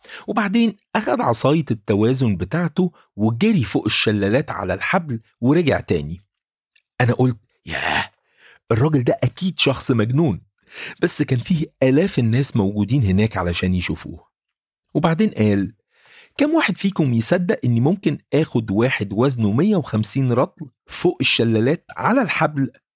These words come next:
بالعربية دي؟" الجماهير شجعوه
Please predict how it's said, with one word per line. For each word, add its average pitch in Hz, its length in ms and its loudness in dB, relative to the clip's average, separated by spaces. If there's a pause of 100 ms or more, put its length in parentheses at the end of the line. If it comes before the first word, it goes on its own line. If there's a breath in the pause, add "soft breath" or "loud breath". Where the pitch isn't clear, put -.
بالعربية 104 640 2
دي؟" 87 260 -8 (440)
الجماهير 151 460 2
شجعوه 110 800 0